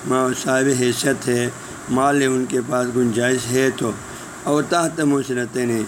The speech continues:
یا خود مالدار ہے یا اس، م، تحت مسرتین، موسرین، دو، یعنی ان کے میاں مالدار ہے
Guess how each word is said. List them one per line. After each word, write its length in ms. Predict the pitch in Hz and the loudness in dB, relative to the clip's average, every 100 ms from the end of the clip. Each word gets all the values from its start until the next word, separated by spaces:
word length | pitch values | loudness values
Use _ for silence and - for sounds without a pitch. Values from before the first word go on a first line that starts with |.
| - - - | -6 -14 -6
یا 180 | - 135 | 0 2
خود 280 | 131 147 147 | 2 0 2
مالدار 440 | 156 151 147 160 160 | 4 4 4 2 2
ہے 80 | |
یا 240 | 160 143 143 | 2 2 0
اس، 360 | 139 143 117 143 143 143 - - - | 0 -2 -2 0 0 -2 -6 -14 -6
م، 220 | 123 127 123 - | 0 0 0 0
تحت 340 | 147 147 147 156 | 0 0 0 2
مسرتین، 680 | 139 135 127 127 147 147 | 2 2 2 0 2 2
موسرین، 880 | 139 135 127 135 135 147 160 156 123 | 4 4 2 2 4 4 4 2 2
دو، 280 | 139 151 156 - - - - | 4 4 2 -6 -14 -14 -6
یعنی 500 | 123 131 131 131 147 | 0 2 2 4 4
ان 120 | 147 | 4
کے 160 | 147 151 | 4 4
میاں 360 | 143 143 170 156 | 4 4 4 4
مالدار 520 | 135 127 120 120 117 | 4 2 2 0 -2
ہے 160 | 117 | -2